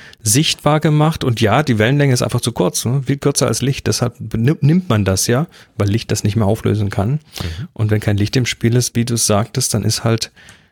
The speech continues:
Speaker 1: äh, <laughs> dann ist halt auch, sind auch keine Farben mehr im Spiel. Ähm, was der auch unter anderem gemacht hat, und deshalb ist er wirklich ein Hyperspezialist für das Thema,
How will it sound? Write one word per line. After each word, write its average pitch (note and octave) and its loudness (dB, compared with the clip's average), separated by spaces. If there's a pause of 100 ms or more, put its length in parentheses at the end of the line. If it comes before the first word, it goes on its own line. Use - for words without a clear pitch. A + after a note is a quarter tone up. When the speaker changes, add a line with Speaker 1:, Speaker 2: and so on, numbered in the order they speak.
(240)
Speaker 1:
äh, A2 2
<laughs> - -2
dann D#3 2
ist F3+ 0
halt D#3+ 2
auch, - -2 (240)
sind B2+ -4
auch C3 0
keine A2+ 0
Farben C3 0
mehr G#2 2
im G2 -2
Spiel. A2+ -2 (600)
Ähm, A2+ 2 (340)
was C#3 0
der G#3+ 2
auch G3 2
unter F#3 2
anderem F3 2
gemacht D3+ 0
hat, C#3 -2
und A#2+ 0
deshalb D3 2
ist B2+ 0
er A#2 -2
wirklich D3 0
ein A#2+ -2 (140)
Hyperspezialist C#3 -2
für B2 0
das G#2 -2
Thema, B2 -2